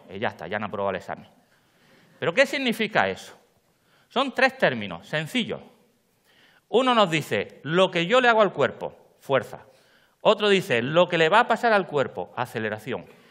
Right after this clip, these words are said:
Y el tercero dice algo que depende del cuerpo, la propia masa. ¿Vale? De manera que si alguien no me aplaude lo suficiente y a mí me da por tirarle esta botella,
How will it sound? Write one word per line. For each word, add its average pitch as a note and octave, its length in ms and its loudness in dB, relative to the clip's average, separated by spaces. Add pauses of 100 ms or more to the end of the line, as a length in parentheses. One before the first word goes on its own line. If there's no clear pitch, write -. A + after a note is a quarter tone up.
(200)
Y E3 80 0
el A3 120 2
tercero A#3+ 420 4
dice G3 420 -4
algo F#3+ 280 4
que F3 140 -2
depende D#3+ 480 -2
del D#3 160 -2
cuerpo, G#2 340 -10
la F#2+ 140 -6
propia B2+ 260 -4
masa. F2 320 -14 (540)
¿Vale? F3 280 -2 (120)
De G2 100 -10
manera B2 380 0 (1200)
que G#2 120 -6
si A#2 100 -6
alguien E3+ 240 2
no F#3+ 80 -2
me F#3 80 0
aplaude F3+ 340 4
lo E3+ 120 0
suficiente E3 560 0
y - 20 0
a G#2+ 60 0
mí A#2+ 100 -4
me D3 100 -6
da E3+ 140 4
por G2+ 160 -6
tirarle B2 300 0
esta E3+ 160 0
botella, G3+ 420 2